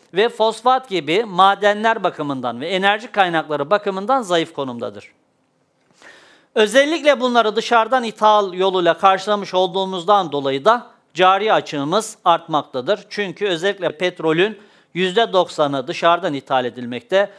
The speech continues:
doğalgazın büyük bir kısmı dışarıdan ithal edilmektedir. Türkiye,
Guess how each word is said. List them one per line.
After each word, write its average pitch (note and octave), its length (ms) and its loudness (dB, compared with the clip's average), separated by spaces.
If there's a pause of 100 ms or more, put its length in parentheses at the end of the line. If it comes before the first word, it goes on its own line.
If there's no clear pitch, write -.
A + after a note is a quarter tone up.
(220)
doğalgazın F#3 680 2
büyük F3+ 260 -4
bir C#3 140 -4
kısmı D3 340 -8
dışarıdan F3 680 0
ithal E3+ 500 2 (200)
edilmektedir. B2 800 -10 (2250)
Türkiye, C#4+ 800 2